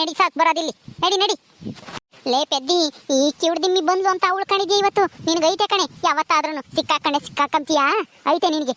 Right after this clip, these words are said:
ನನ್ ತಗೆ ಸುಳ್ಳು ಬೊಗಳದೆ ಅಲ್ವಾ ನೀನು? ಹಾ? ನಾನ್ ಹೇಳಿದ್ದೆ ಆ ಬೇರೆ ಅಂಗಡಿ, ನೀನ್ ಹೋಗಿರೋದು ಅವನ ಅಂಗಡಿಗೆ. ಹಾ, ಅದು ಅಲ್ದೇನೆ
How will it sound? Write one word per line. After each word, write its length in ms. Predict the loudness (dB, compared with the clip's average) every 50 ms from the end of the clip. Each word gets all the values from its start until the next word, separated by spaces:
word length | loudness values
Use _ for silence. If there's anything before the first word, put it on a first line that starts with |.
| -4 -2 -2
ನನ್ 140 | -2 0 0
ತಗೆ 160 | -2 -2 -2 0 2
ಸುಳ್ಳು 140 | 2 2 4
ಬೊಗಳದೆ 260 | 2 2 2 0 0 0
ಅಲ್ವಾ 140 | 0 0 0 0
ನೀನು? 140 | 0 -2 -2 -2 -2 _ 0
ಹಾ? 80 | 0 0 0 -2 -4 _ -2 0
ನಾನ್ 200 | 0 0 -2 -2 -2 0 2 2
ಹೇಳಿದ್ದೆ 320 | 2 0 0 0 2 2 2 2
ಆ 120 | 0 0 0 0 0
ಬೇರೆ 160 | 0 0 0 -2
ಅಂಗಡಿ, 180 | -4 -6 -8 -8 -6 _ 0
ನೀನ್ 140 | 0 2 2
ಹೋಗಿರೋದು 320 | 2 2 2 0 0 0 -2 -4 -2 0 0
ಅವನ 140 | 2 2 0 -2
ಅಂಗಡಿಗೆ. 260 | -2 -2 -2 -4 -4 -2 0
ಹಾ, 80 | 2 2 4 2 0 0 -4 -10 -20 -20 _ _ -20 -20 -14 -8 -4 0
ಅದು 120 | 2 2 2
ಅಲ್ದೇನೆ 220 | 2 0 -2 -4